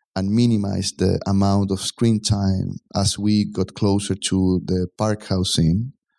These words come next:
before the dancing montage. And then with Johnny's music, we switched slowly from the Baroque ensemble, which is the, the orchestration,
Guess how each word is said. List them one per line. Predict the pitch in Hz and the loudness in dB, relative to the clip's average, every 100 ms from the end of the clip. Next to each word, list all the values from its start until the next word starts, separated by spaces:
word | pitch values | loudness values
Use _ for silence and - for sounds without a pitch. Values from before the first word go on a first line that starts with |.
| _ _ - | _ _ -6
before | 95 98 | -2 0
the | 92 | 0
dancing | 95 101 98 95 | 0 0 0 0
montage. | 92 90 - - - - _ _ _ _ _ _ _ _ _ _ - | 0 0 -2 -2 -4 -10 _ _ _ _ _ _ _ _ _ _ -4
And | 104 98 | -2 2
then | 110 107 104 | 2 4 2
with | 85 98 - | 2 -2 -2
Johnny's | 104 113 110 101 | 0 2 2 0
music, | 104 113 104 92 90 - - | 2 2 0 -2 -4 -6 -12
we | 92 101 101 101 101 - | -4 0 2 2 0 -6
switched | - - - 120 117 | -4 -2 2 2 2
slowly | - - 104 107 107 104 | -2 -2 0 2 0 -2
from | 104 98 95 92 92 92 92 - | -2 0 2 2 2 0 -2 -4
the | 95 | -4
Baroque | 92 90 98 113 - - - | 0 0 2 0 -4 -12 -4
ensemble, | 98 - 90 98 139 - _ - | -2 2 2 2 0 -2 _ -4
which | 95 - | -2 0
is | |
the, | 95 90 90 - - | 0 0 0 -4 -4
the | 90 | 2
orchestration, | 95 - - - 92 98 131 147 | 2 0 -4 0 0 2 2 2